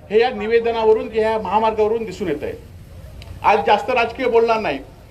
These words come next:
परंतु लोकांनी, सिंधुदुर्गवासियांनी, कोकणवासियांनी, ह्या सुरुवात सिंधुदुर्गवासियांची आहे. उद्धवजींच्या नेतृत्वाखाली आज या कोकणामध्ये सुद्धा याच्या स्वरूपात तीव्र असं आंदोलन यापुढे करू, कारण हा रस्ता नुसता एकटा सिंधुदुर्ग जिल्ह्याचा विषय नाही, तर येणाऱ्या पर्यटनाचा सगळ्यांचाच विषय या ठिकाणी आहे.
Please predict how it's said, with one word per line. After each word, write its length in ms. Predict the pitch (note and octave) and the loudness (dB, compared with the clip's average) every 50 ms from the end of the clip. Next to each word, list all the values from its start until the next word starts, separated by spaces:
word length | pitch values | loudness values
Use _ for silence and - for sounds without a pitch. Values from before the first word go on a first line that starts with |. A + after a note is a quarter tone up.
| - - - - - | -20 -20 -10 -4 0
परंतु 380 | A3+ B3 B3+ B3 B3+ C#4 C4+ | 0 2 2 0 -2 -2 -2
लोकांनी, 460 | A#3+ A3+ A3+ A3 A3+ C4 B3+ C4 C4+ | 0 4 4 4 4 2 -2 -2 -4
सिंधुदुर्गवासियांनी, 760 | C4 - A3+ A3 G#3 B3 B3+ B3 B3 B3 A#3 A#3+ C4 B3+ B3+ C#4 | -6 -6 -8 -6 -6 -6 -2 0 0 0 0 0 -2 -4 -4 -6
कोकणवासियांनी, 720 | C4+ - A#3 A3+ A3+ B3+ B3 A#3+ A#3 A3+ A3+ A#3 A3+ A3+ | -4 -2 -2 -2 0 -2 -2 0 0 0 2 2 0 2
ह्या 320 | G#3 G#3+ A#3+ B3 B3+ B3+ B3+ | 2 2 4 4 4 2 0
सुरुवात 360 | - - A3 A#3 C#4 D4 D4 | -4 -6 -2 2 4 4 4
सिंधुदुर्गवासियांची 840 | C#4+ - - C4 B3+ A#3+ B3 B3 A#3+ A#3 A3 A3+ A#3 G#3+ G#3 - G3+ | 2 -2 -10 -12 -10 -8 -6 -4 -2 -2 -2 0 -2 -4 -4 -2 -2
आहे. 400 | E3+ C3+ A#2+ A#2 - - - - - - - - - - | -2 -2 -2 -4 -6 -12 -16 -18 -16 -16 -16 -12 -8 -6
उद्धवजींच्या 540 | F#3+ G3 - A#3+ A#3+ A3+ A#3+ A#3+ A#3 B3+ B3 | -6 -2 2 4 4 4 2 0 -4 -2 -2
नेतृत्वाखाली 560 | A#3 A3 - B3+ B3 B3 A#3+ A3+ A3+ A#3 B3 | -2 -2 -4 -4 -2 -2 2 2 2 2 2
आज 480 | A#3+ G3 - - - - - - - F#3+ | 2 0 0 -2 -4 -12 -14 -6 -2 0
या 100 | A3+ A#3+ | 0 2
कोकणामध्ये 580 | A#3+ A3+ A3 A3 A#3+ B3 B3 A#3 A#3+ A#3+ B3 | 2 0 0 0 0 -2 0 -2 -2 -2 -2
सुद्धा 420 | B3 - G#3+ G#3 B3+ C4 C4 - - G3 | -2 -4 -2 0 2 2 2 0 -2 -4
याच्या 240 | F#3 F#3+ - A#3+ | -4 -4 -2 -2
स्वरूपात 300 | - - A3+ A3+ A3+ C4 | 0 0 0 0 0 -2
तीव्र 340 | B3+ - - B3+ C4 C#4 C#4 | -2 -4 -4 -4 -2 2 2
असं 160 | B3+ B3 B3+ | 2 2 2
आंदोलन 360 | A#3 A3+ A3 G#3+ A3+ A3 A3 G#3+ | 0 0 2 4 4 4 4 4
यापुढे 280 | G#3+ G3 - G#3+ F#3+ | 2 2 2 0 -4
करू, 220 | F#3+ F#3 C#3+ B2+ B2 - - - - - - - - - - - - | -2 -2 -2 -4 -4 -8 -10 -14 -16 -16 -16 -16 -18 -18 -8 -2 0
कारण 160 | G#3+ B3+ A3+ | 0 2 0
हा 320 | - - G#3 B3 C4+ C4+ | 0 2 2 2 4 2
रस्ता 320 | B3 - - - C4 C4+ C#4 C#4+ C#4+ - - - - | 0 -2 -4 0 2 4 4 2 2 -2 -8 -14 -10
नुसता 340 | G#3+ A#3 A3+ - - C#4+ C#4+ C#4 C4+ - - - - - | -8 -8 -6 -4 0 0 2 2 0 -4 -8 -10 -10 -6
एकटा 240 | - A3 A3+ A#3+ C4+ | -6 -4 0 0 -2
सिंधुदुर्ग 400 | C4 - B3+ B3 C#4+ D4+ C#4+ C#4 | 0 0 -2 -4 -2 -2 -2 -2
जिल्ह्याचा 340 | B3+ B3 B3 B3 A#3 A3+ A#3 | -2 -2 0 0 2 4 4
विषय 240 | A3 G#3+ G#3+ A3 G3+ | 4 4 4 0 -2
नाही, 140 | G#3+ A#3 A#3 A#3 | -2 -2 -2 -2
तर 80 | A3+ | -2
येणाऱ्या 320 | A3 G3+ G3 G#3 A3+ A#3+ A#3 | -2 -2 -2 -2 -2 -2 -2
पर्यटनाचा 420 | A3+ G3+ F#3+ G#3 G#3 A3 A3 A3+ | -2 -2 -2 -2 0 -2 -2 -2
सगळ्यांचाच 360 | A3 A3 A3+ C4+ C#4+ C#4 C#4 | -2 0 0 0 0 0 -2
विषय 280 | A3 G#3+ G3+ - A3 F#3 | -2 -4 -4 -2 -2 0
या 100 | F#3 E3+ | 0 -2
ठिकाणी 280 | - D#3+ D3+ D3+ B2+ A2 | -4 -4 -6 -6 -8 -8
आहे. 80 | F#2+ | -10